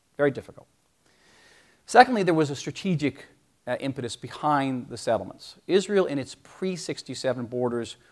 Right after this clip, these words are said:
was at its most populous, it was eight miles wide. With our face to mountains, our back to the sea, and those borders were not defensible. Uh, U N Resolution two four two,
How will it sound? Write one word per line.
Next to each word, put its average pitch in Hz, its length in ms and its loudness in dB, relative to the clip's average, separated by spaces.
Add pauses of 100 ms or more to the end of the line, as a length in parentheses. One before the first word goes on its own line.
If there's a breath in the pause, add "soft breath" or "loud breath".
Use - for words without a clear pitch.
(140 soft breath)
was 135 280 4
at 143 180 4
its 135 200 -4
most 156 520 0
populous, 117 760 -2 (100)
it 120 120 -10
was 131 180 -8
eight 139 140 -4
miles 107 340 0
wide. 95 320 -4 (680)
With 123 220 -2
our 120 360 8
face 165 280 0
to - 100 -12
mountains, 143 420 -2
our 117 120 -4
back 143 380 -2
to 156 80 -8
the 131 100 -8
sea, 113 360 -8 (440 soft breath)
and 123 160 -2
those 139 160 8
borders 147 380 2
were 123 60 -8
not 127 180 -2
defensible. 107 580 -10 (320)
Uh, 98 220 -12
U 127 160 -2
N 131 100 2
Resolution 123 640 -4 (180)
two 131 140 -8
four 123 160 -6
two, 127 240 -4